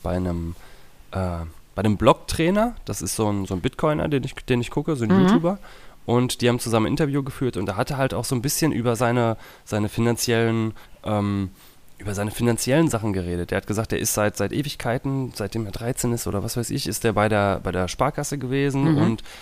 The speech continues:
Speaker 1: ähm, hat halt immer, immer wieder Probleme, weil er halt auch schon mal mit Steuerhinterziehung hatte halt
Speaker 2: Mhm.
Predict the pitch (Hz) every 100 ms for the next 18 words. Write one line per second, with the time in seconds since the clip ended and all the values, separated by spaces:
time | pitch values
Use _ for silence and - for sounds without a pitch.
0 | - - - 113 117 117 110 - - -
1 | 127 143 160 - 160 139 - 190 202 170
2 | 165 - 127 113 131 156 123 117 113 110
3 | 104 - 104 95 - 90 92 117 117 -
4 | - 117 120 113 110 98 165 156 151